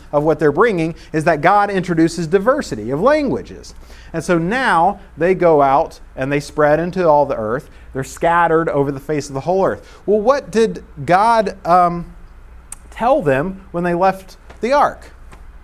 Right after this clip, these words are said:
This is what he said to Adam. This is what he said to Eve. This is what he said to Noah over and over again. "Be fruitful and multiply, f-, fill, uh, increase in number,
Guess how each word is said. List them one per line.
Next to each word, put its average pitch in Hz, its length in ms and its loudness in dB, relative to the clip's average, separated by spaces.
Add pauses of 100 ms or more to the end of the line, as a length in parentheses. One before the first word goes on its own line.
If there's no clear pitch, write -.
(3000)
This 139 180 -16
is 202 60 -8
what 190 200 0
he 185 80 -4
said 185 260 -4
to 196 100 -8
Adam. 139 400 -6 (560)
This 120 100 -16
is 135 60 -14
what 165 180 0
he 202 80 -4
said 202 240 -4
to 220 40 -8
Eve. 151 300 -4
This 170 220 -10
is 180 60 -12
what 190 160 -2
he 196 80 -4
said 202 220 -6
to 233 60 -10
Noah 175 480 0 (320)
over 190 260 2
and 226 100 0
over 165 240 2
again. 135 280 -4 (180)
"Be - 80 -8
fruitful 247 420 -6
and 233 80 -4
multiply, 175 400 0
f-, - 440 -16 (140)
fill, 240 340 0
uh, 170 240 -2
increase 196 420 -6
in 190 80 -6
number, 175 320 -2